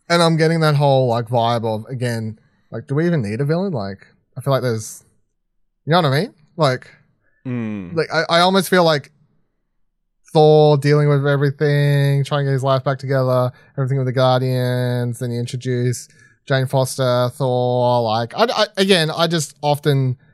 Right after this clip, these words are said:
Speaker 1: this is something I bring up in a lot of these movies where I'm like, "Surely there's enough here that you don't even need a villain." Like, like, there's enough to just tell an interesting story.
Speaker 2: But, but you need somebody beat at the end.
Speaker 1: Yeah, I know, I know.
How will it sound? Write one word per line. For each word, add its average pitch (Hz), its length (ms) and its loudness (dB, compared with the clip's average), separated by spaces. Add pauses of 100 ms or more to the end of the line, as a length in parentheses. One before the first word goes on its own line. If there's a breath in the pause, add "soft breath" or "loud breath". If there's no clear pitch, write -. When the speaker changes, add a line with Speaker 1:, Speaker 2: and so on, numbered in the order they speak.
(140 soft breath)
Speaker 1:
this 135 140 -4
is 135 80 -6
something 139 180 -2
I 131 60 -2
bring 131 140 -2
up 123 140 -2
in 131 40 -2
a 123 40 -2
lot 123 100 -2
of 120 60 -4
these 117 120 -6
movies 113 300 -6
where 117 60 -4
I'm 113 40 -6
like, 123 160 -4 (160)
"Surely 339 260 -2
there's 339 140 0
enough 147 300 0
here 143 160 2
that 123 140 -4
you 123 100 -8
don't 139 160 -2
even 110 180 -6
need 117 160 -6
a 92 40 -10
villain." 90 340 -10
Like, 92 320 -14 (560)
like, 104 140 -8
there's 120 100 -4
enough 151 200 0
to 139 120 -4
just 120 200 -6
tell 139 180 -2
an 113 60 -6
interesting 117 500 -8
story. 82 420 -8 (400)
Speaker 2:
But, 123 280 -8
but 123 220 -10
you 120 60 -10
need 127 160 -8
somebody 117 300 -6
beat 120 240 -4
at - 80 -16
the 98 100 -14
end. - 180 -20 (1160 loud breath)
Speaker 1:
Yeah, 147 240 4
I 131 40 0
know, 110 580 -8
I 117 40 -6
know. 101 160 -10